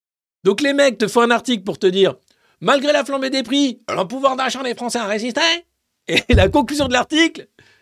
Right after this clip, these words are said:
c'est, et elle est là, euh, non, en fait, ça va baisser de un virgule deux pour cent plus cinq, un virgule sept pour cent, euh, enfin, ça va baisser, quoi. Voilà. Mais, mais t'es, mais t'es sérieux, Bernard ?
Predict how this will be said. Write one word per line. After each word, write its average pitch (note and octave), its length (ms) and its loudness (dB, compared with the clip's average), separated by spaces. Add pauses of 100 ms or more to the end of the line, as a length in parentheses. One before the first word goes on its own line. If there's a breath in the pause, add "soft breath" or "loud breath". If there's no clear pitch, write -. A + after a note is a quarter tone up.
(100)
c'est, - 500 0
et C#3 100 -10
elle C#3 100 -8
est D#3+ 80 -4
là, C#4+ 360 -2 (840 loud breath)
euh, E3+ 400 2
non, C4 540 2
en G3 120 -2
fait, C4+ 320 -2 (160)
ça - 180 -2
va G3 120 2
baisser G#3+ 360 -2
de A3+ 80 2
un A3 220 4
virgule B3 300 -2 (140)
deux A#3+ 240 -2
pour A3+ 180 -8 (220)
cent B3 240 -2
plus G#3+ 160 -8
cinq, B3 340 -4
un A3+ 140 -2
virgule A3+ 340 -2
sept B3 300 -6
pour G#3+ 160 -6
cent, - 80 -20
euh, F#3+ 160 -2
enfin, F#3+ 240 -2
ça G#3 140 -4
va F#3+ 140 -2
baisser, D#3+ 340 -4
quoi. A#2 220 -12 (880)
Voilà. G#2+ 320 -12 (420 soft breath)
Mais, G#3 360 0 (1120)
mais D#2+ 140 -18
t'es, - 220 -20 (100)
mais D2 140 -20
t'es - 180 -20
sérieux, F#2+ 720 -14
Bernard ? G2+ 640 -6